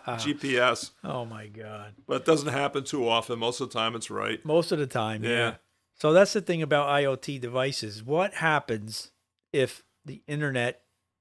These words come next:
Speaker 1: just totally went down? What happens? That's not a good thought.
Speaker 2: You're out of luck. That's if the electrical grid goes down, too. You're screwed.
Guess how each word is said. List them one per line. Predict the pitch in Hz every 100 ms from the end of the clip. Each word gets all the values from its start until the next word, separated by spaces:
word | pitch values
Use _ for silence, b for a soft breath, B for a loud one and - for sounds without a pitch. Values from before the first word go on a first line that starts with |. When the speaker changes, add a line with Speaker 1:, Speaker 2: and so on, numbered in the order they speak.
| _ -
Speaker 1:
just | 117 -
totally | - 147 147 135
went | 123 113 113
down? | 101 90 87 _ _ _ _ _ _ _ _ _ _ _
What | 143 165
happens? | 196 214 90 87 - _ _ _ _ _ _ _ _ _ _ _ _ _ _ _ -
That's | 135 180
not | 175
a | 151
good | 156 -
thought. | 165 135 - -
Speaker 2:
You're | 147
out | 131
of | 117
luck. | 110 156 131
That's | 131 143 -
if | 147 143
the | 135 135
electrical | 127 127 139 - 123 120
grid | 101 95 135 160 123
goes | 113 101
down, | 123 120 113
too. | 135 147
You're | 113
screwed. | 104 - 135 139 113